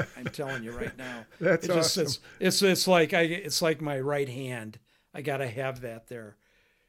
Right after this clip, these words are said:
Speaker 1: You know, even if I don't drive it all winter, it's there.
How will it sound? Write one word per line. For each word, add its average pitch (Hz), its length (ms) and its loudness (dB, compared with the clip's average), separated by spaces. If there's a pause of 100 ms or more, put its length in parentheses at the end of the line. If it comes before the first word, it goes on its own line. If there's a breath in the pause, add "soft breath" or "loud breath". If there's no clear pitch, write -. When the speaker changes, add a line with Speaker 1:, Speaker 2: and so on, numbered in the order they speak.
(120)
Speaker 1:
You - 160 -12
know, 117 140 -12
even 196 240 8
if - 100 6
I 214 100 8
don't 202 300 4
drive 170 340 6
it 160 60 0
all 147 220 2
winter, 151 500 -2 (240)
it's - 220 -4
there. 120 440 -6